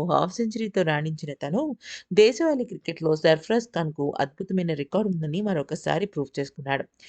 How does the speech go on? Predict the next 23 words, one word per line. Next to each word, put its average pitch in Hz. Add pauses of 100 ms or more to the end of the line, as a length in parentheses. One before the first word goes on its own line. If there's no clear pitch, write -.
(300)
కాకపోతే 190 (180)
ఇప్పుడు 180
బీసీసీఐ 185
మాత్రం 147
సర్ఫరాజ్ 208
ఖాన్ 151
బదులు 139 (120)
అభిమన్యు 180
ఈశ్వరన్ను 151 (540)
రుతురాజ్ 202
గైక్వాడ్ 156
స్థానంలో 147
తీసుకోవడం 165
జరిగింది. - (400)
పాపం 175
సర్ఫరాజ్ 185
ఖాన్కి 156 (120)
ఇక్కడ 202
కూడా 165 (120)
ఒక -
ప్రతికూలమైన 170
సిచ్యువేషనే 160
వచ్చింది. 143